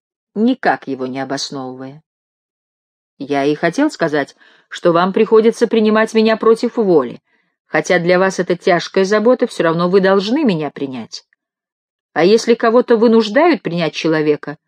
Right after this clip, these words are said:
а этот человек даёт себя принять, значит, он и делает одолжение». «Странно», — сказал учитель.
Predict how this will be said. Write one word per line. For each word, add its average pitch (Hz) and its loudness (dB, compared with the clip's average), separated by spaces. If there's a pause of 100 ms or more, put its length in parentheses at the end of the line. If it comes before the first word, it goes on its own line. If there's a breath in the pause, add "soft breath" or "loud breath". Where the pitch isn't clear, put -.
(280)
а 165 0
этот 180 0
человек 185 2
даёт 190 2
себя 165 0
принять, 147 -6 (420)
значит, 151 -6
он 160 -2
и 170 -2
делает 294 2
одолжение». 131 -2 (680)
«Странно», — 202 -2
сказал 190 -2
учитель. 180 -6